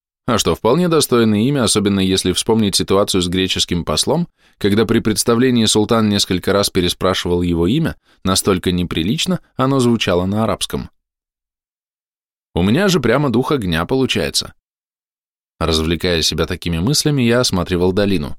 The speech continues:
Местность напоминала местечко Варентер, только не было здесь не то что реки, даже ручейка поблизости. Ряд невысоких холмов с нашей стороны, то же самое и на западе, на противоположной стороне долины,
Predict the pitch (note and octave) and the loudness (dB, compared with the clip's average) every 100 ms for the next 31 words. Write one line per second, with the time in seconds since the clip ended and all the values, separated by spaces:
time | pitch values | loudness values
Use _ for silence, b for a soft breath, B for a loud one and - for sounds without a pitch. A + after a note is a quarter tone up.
0 | - _ _ _ _ _ _ _ _ _ | -14 _ _ _ _ _ _ _ _ _
1 | - C3+ D#3 D3 B2+ B2+ A#2+ A#2 B2 B2 | -2 -2 0 0 0 0 2 2 2 2
2 | A#2 A2+ - B2 - B2 C#3 D3 F2 D#2 | 2 2 2 -2 0 0 0 0 -2 -4
3 | - _ _ _ - D2+ F#2 F2+ F#2 F2+ | -8 _ _ _ -4 -4 0 0 2 2
4 | F2 E2 F2+ F2 E2+ F2 D#3 - F#2+ - | 2 0 -2 -2 -2 -2 -2 0 -2 -4
5 | C2+ - _ _ _ D2+ E2+ G#2 C3+ - | -10 -14 _ _ _ -2 0 2 0 -2
6 | F#3 C#3+ - D#2+ E2+ D#2 D2+ - B1+ - | -2 -2 -2 -4 -4 -2 -4 -4 -8 -12
7 | _ _ _ _ _ _ _ b b b | _ _ _ _ _ _ _ b b b
8 | - E2+ F#2+ F#2+ F#2 F#2 G2 F2 E2+ - | -4 0 0 0 0 2 0 -2 -4 -2
9 | F2+ F2+ G#2 - F#2 F2 E2+ - D#2 E2 | 0 0 0 -2 -2 -2 -4 -4 -4 -2
10 | B2 D#3+ _ _ _ _ D3+ E3 D#3 B2+ | -4 -6 _ _ _ _ 0 0 0 0
11 | B2+ C#3+ D#3 E3 C#3+ F2+ D2 D2+ D#2+ - | 0 0 0 0 0 -2 -4 -6 -4 -4
12 | F#2+ F2+ G2+ G#2 F2+ F2 - E2 F2 E2+ | -2 0 2 2 2 0 -2 -2 -2 -2
13 | D#2 D#2+ B2 | -2 -2 -4